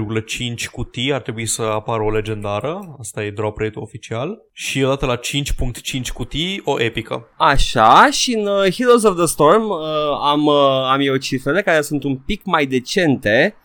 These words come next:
Speaker 1: Mhm.
Speaker 2: O rară în medie la fiecare chest, o epică în medie la fiecare patru virgulă cinci chesturi și o legendară la fiecare șaptesprezece virgulă cinci chesturi.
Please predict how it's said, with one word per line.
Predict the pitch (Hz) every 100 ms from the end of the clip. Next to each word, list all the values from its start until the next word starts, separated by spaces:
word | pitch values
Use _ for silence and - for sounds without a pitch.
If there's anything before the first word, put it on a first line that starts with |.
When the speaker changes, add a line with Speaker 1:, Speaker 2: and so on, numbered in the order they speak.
| -
Speaker 1:
Mhm. | 131 120 120 156
Speaker 2:
O | 165 165 165
rară | 190 240 190 147 147
în | 147
medie | 147 160 139 131
la | 127
fiecare | - 143 135 117 104
chest, | - 202 269 - - -
o | 170 170
epică | - 220 220 190 165
în | 151
medie | 147 151 147
la | 139
fiecare | - 143 139 131
patru | 131 127
virgulă | 120 117 113
cinci | 110 240 247 -
chesturi | 226 220 226 220 214
și | 208
o | 160
legendară | 156 147 156 165 175
la | 151
fiecare | 175 160 156 143
șaptesprezece | - 196 - 214 196 190 196
virgulă | 180 180
cinci | 170 175 131 -
chesturi. | 101 - 107